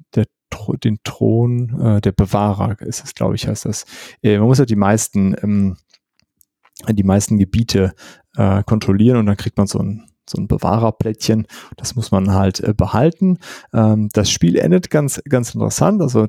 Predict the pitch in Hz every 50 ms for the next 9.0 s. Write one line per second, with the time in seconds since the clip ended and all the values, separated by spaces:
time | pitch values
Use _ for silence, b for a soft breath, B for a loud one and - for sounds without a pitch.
0 | _ - 104 101 101 104 104 101 101 101 98 95 92 - - - 139 156 165 -
1 | - 135 127 127 131 139 131 - - - - 139 - - - 123 107 - 151 170
2 | - - - - 110 107 107 110 110 - - - 127 127 - - - 110 104 101
3 | - - - - 120 113 113 - - - 110 107 - - - - 120 113 110 101
4 | 104 98 98 98 101 - _ _ _ _ _ - - - - - - 110 110 110
5 | 113 120 - - - 147 - - 127 123 135 151 170 196 240 240 _ B B B
6 | B B B B B B - - 110 - - - 110 104 117 113 107 104 101 98
7 | 117 123 123 - 113 107 107 101 98 - - - - 101 98 98 120 151 - -
8 | - - - 110 - - 127 - 107 101 98 101 101 104 107 101 101 - - -